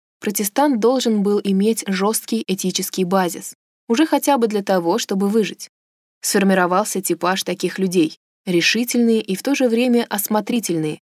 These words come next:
сдержанные, упорные, преданные своему делу. В наше время такие люди настроены по отношению к церкви либо безразлично, либо враждебно, потому что церковь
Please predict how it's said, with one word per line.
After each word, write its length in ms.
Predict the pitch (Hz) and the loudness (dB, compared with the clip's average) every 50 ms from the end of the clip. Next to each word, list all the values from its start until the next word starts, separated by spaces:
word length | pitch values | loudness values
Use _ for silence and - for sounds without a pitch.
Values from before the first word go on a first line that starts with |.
| _ _ | _ _
сдержанные, 760 | - 190 175 160 170 175 190 196 196 196 190 185 180 175 170 - _ | -6 -6 0 2 2 2 2 2 0 0 0 0 0 -2 -6 -6 _
упорные, 720 | - 185 165 - - 170 175 190 190 185 175 170 170 175 - _ _ _ _ | -6 -6 -4 0 2 2 2 2 0 -2 -2 -4 -4 -6 -10 _ _ _ _
преданные 500 | - 240 254 220 185 165 160 160 160 156 | 2 2 2 2 2 0 -2 -2 -2 -2
своему 360 | - - 175 175 175 185 196 | -2 0 0 2 2 2 0
делу. 380 | 196 202 220 185 156 - 202 - _ _ _ _ _ _ _ _ _ _ | 0 0 0 0 0 -2 -6 -12 _ _ _ _ _ _ _ _ _ _
В 120 | - 185 175 | -4 -2 0
наше 320 | 185 202 254 285 - 320 | 2 2 2 2 2 2
время 300 | 294 277 285 285 277 277 | 2 4 2 2 2 0
такие 380 | 254 - 220 208 - 214 240 240 | 0 -2 -2 -2 -2 -2 0 0
люди 260 | 208 208 220 214 247 | 0 0 0 0 2
настроены 680 | 233 214 190 190 - - 202 220 233 226 226 220 214 | 2 2 0 0 -2 0 2 2 2 2 2 0 0
по 140 | 202 208 190 | 0 -2 -2
отношению 600 | 196 - 196 190 190 - 202 196 190 180 165 165 | -2 0 -2 -2 0 0 0 0 0 0 0 -2
к 40 | - | -4
церкви 500 | - - 254 277 - - - 247 240 240 - _ | -2 0 0 0 0 0 0 0 0 -2 -2 _
либо 260 | 220 240 302 294 254 | 0 2 2 2 2
безразлично, 840 | 226 190 190 180 180 175 165 165 190 233 277 - - - 247 233 226 - _ | 0 0 -2 -2 0 -2 0 0 0 -2 -2 -2 -2 0 0 0 0 -4 _
либо 280 | - 190 226 285 240 247 | -2 0 0 2 2 2
враждебно, 640 | 214 214 208 208 196 196 208 220 190 160 170 160 - - _ _ _ | 2 2 0 0 0 0 0 0 0 0 -4 -10 -12 -14 _ _ _
потому 300 | - 196 196 185 175 175 | -6 -2 0 0 0 0
что 180 | 170 - - 165 | -2 -4 -6 -4
церковь 540 | - - - 170 202 240 - 165 - - | -2 0 0 0 0 0 -4 -8 -10 -10